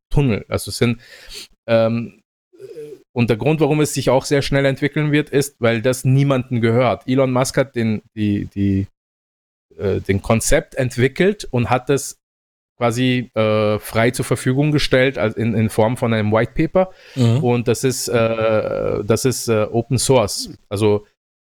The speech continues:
Speaker 1: er hat, er hat alle Filmunternehmen, <clears throat> die das machen wollen, willkommen geheißen, dass sie an diesem, an dieser Idee und an diesem Projekt arbeiten.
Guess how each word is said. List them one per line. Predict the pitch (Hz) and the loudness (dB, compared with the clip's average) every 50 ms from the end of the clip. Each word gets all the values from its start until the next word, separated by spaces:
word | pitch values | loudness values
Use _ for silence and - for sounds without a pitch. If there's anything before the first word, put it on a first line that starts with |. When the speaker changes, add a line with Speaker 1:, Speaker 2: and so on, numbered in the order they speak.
| _ _ - | _ _ -10
Speaker 1:
er | 120 113 107 92 120 110 | -10 -8 -4 0 0 2
hat, | 131 127 - - - | 0 0 -2 -4 -2
er | 123 117 | 0 0
hat | 120 120 107 - - - - | 0 -2 -4 -8 -16 -8 -2
alle | 101 110 127 151 147 | 0 2 2 2 2
Filmunternehmen, | - - 143 143 151 151 - 135 - - - 220 220 220 202 165 139 135 127 131 117 120 120 131 143 143 143 127 | 2 2 0 0 0 -2 -6 -10 -6 0 4 4 6 6 4 2 0 -2 -2 -2 -2 0 0 0 0 0 -2 -2
<clears throat> | 117 | 0
die | 123 123 120 120 123 113 104 | 2 2 2 2 2 0 0
das | 117 104 - | -2 -2 0
machen | - 107 110 - - 151 151 135 | 0 -2 -2 -2 -2 -2 0 2
wollen, | 131 131 131 135 143 147 147 147 - - - 123 113 - | 2 2 4 2 2 0 -2 -4 -6 -8 -12 -12 -10 -10
willkommen | 120 117 113 117 - - 120 120 135 147 143 | -6 -4 -2 -2 -2 0 0 0 2 2 2
geheißen, | 131 123 123 123 120 - 123 | 2 2 2 0 0 -2 -2
dass | 120 110 - | -2 -2 -2
sie | - 123 | 0 0
an | 117 117 | 0 0
diesem, | 113 117 113 123 123 117 107 | 0 0 0 0 0 0 0
an | 113 107 107 | -2 -2 0
dieser | 113 110 123 127 | 0 0 2 2
Idee | 120 110 107 120 123 120 | 2 2 2 2 2 2
und | 117 113 | 2 0
an | 107 104 | 0 0
diesem | 104 107 110 117 120 117 | 0 0 0 0 0 0
Projekt | - 107 110 110 - - - | 2 2 2 0 -2 -4 -2
arbeiten. | 143 143 110 98 92 - _ 95 - | -2 0 0 0 -4 -6 _ -18 -20